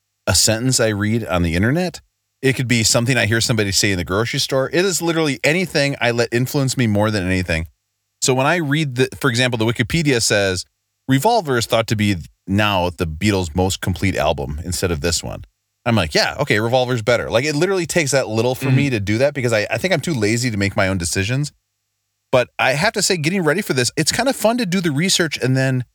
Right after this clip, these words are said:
Speaker 1: for example, listening to Pet Sounds after this, you hear that the Beatles were really influenced by Pet Sounds, and you can definitely hear that,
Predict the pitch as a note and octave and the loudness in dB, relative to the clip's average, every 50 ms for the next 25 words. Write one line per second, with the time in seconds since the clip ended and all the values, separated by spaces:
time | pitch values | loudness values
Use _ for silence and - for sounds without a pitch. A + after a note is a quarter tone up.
0 | _ _ _ _ _ _ _ _ _ - D#3+ C#3+ C#3 D#3+ D#3 D3 D#3+ C#3 C3 D3 | _ _ _ _ _ _ _ _ _ -2 -2 0 2 2 2 2 2 0 0 0
1 | - - D3 B2 A2 - - - A3 G#3+ - - C3+ A2+ A2 F#2+ F#2+ F#2 F2+ - | 2 2 0 0 0 0 0 0 0 0 2 0 2 2 2 2 2 2 2 0
2 | G2+ F#2 E2 F2 E2 F2 - - - - - _ _ _ - A#2+ A#2+ A2+ - F#3 | -2 -2 -2 0 0 0 -2 -4 -6 -8 -10 _ _ _ 0 0 0 0 0 0
3 | F#3 F3 D#3 D3 B2+ A#2+ A2 G2+ A#2 C#3 D3 C3 A#2 A#2 G#2+ G#2 A#2 A#2+ A2+ A2+ | 0 0 0 0 -2 -2 -2 0 0 0 0 0 0 -2 0 0 0 0 0 0
4 | A#2 B2 - - B2 G#2+ - - F#2+ - - E3 F3 - - B2+ A2+ G#2 G#2 - | -2 -2 -2 -2 -2 -2 0 0 -2 0 0 -2 0 0 0 0 0 0 -2 0
5 | G#2+ B2+ D#3+ F3 - E3+ D3 E3+ F3 - F3 D#3 B2 A2 - - E3+ E3+ D#3 C3+ | 0 0 0 2 0 0 0 0 0 0 0 -2 -2 -2 -2 0 0 0 2 2
6 | A#2 G2+ F2 - - | 2 2 0 -2 -6